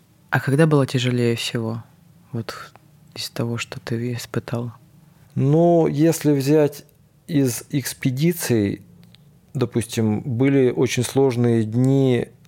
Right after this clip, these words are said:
Speaker 2: ну, в каких-то отдельных экспедициях. Вот мы ходили на Маттерхорн, это в Италии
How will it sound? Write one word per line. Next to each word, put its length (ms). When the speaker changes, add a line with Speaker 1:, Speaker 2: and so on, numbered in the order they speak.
Speaker 2:
ну, 120
в 60
каких-то 320
отдельных 480
экспедициях. 720
Вот 180
мы 80
ходили 460
на 500
Маттерхорн, 720
это 280
в 100
Италии 560